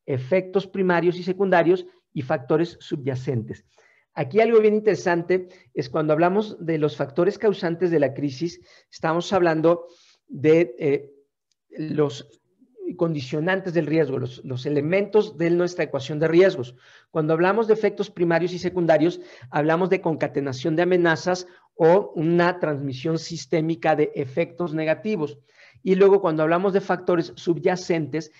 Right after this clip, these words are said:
implica cuáles fueron todas las causas por las cuales las personas llegaron a esa situación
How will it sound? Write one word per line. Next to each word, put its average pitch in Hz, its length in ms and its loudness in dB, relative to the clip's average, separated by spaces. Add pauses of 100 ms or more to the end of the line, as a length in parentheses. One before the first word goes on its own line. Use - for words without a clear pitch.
(220)
implica 175 640 -2
cuáles 180 360 0
fueron 190 300 0
todas 190 180 4
las 185 200 0 (100)
causas 180 460 0
por 143 240 -6
las 135 160 -8
cuales 165 360 2
las 165 140 -4
personas 151 560 -6 (260)
llegaron 151 460 2
a 160 40 2
esa 160 120 -4
situación 147 500 -2